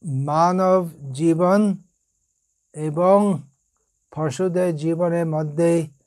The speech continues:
কি পার্থক্য আছে? যদি আমরা অনিত্য সংসারে মোহিত হই, তাহলে আমরা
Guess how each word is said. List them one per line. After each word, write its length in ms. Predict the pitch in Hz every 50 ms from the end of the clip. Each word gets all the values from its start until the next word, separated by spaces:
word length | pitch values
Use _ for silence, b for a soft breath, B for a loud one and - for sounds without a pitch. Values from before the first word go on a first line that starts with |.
| _ _ _ _ _ _ _ _ _ _ _ _ _ _ _ _
কি 120 | - 196 202 185
পার্থক্য 600 | - - 147 143 135 131 - 135 131 135 - 127
আছে? 420 | - - 120 117 - - 143 143 - _ _ _ _ _ _ _ _ _ _ _ _ _ _ _ _ _ _ _ _ _ _ _ _ _ _ _ _ _ _ _ _ _ _ _ _ _ - 156
যদি 500 | 160 165 160 196 202 190 185 190 196 202 -
আমরা 680 | 147 170 180 190 202 202 208 202 185 185 190 190 190 _ _ _ _ _ _ _ _ _ _ _ _ _ -
অনিত্য 580 | - 127 135 170 175 190 196 180 _ _ - 226 220 214 208 - - _ _ _ _ _ _ _ _ _ _ _ _ _ _ -
সংসারে 1700 | - - - - - 175 180 175 175 175 175 165 131 - - - - - 170 170 175 180 196 202 202 190 160 147 151 160 170 180 180 175 _ _ _ _ _ _ _ _ _ _ _ _ _ _ _ _ _ -
মোহিত 480 | 147 143 156 180 175 170 190 180 - 175
হই, 360 | 175 156 107 120 117 107 107 - _ _ _ _ _ _ _ _ _ _ _ _ _ _ _ _ _ _ _ _ _ _ _ _ _ _ _ _ _ _ _ _ _ _ _ _ _ _ _ _ _ _ _
তাহলে 680 | - 143 143 135 151 170 175 175 165 165 170 170 170 -
আমরা 440 | 156 156 156 170 170 160 156 -